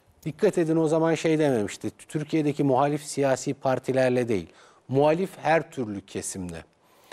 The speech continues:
Yani bunun içerisine terör örgütünü de koyabilirsiniz. Bunun içerisine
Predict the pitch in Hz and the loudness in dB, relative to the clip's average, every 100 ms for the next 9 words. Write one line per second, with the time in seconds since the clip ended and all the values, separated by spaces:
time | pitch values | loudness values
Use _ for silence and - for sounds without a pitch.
0 | - _ 139 127 127 135 156 165 151 156 | -20 _ 0 2 2 0 2 2 2 2
1 | 143 - 143 135 135 - - 143 151 147 | 2 2 2 2 0 -4 0 4 6 6
2 | 139 135 147 123 113 107 98 92 92 - | 2 -2 -2 -2 -2 -2 -2 -4 -8 -6
3 | 139 147 147 131 139 - 135 117 131 | -2 -4 -2 0 2 2 0 0 -4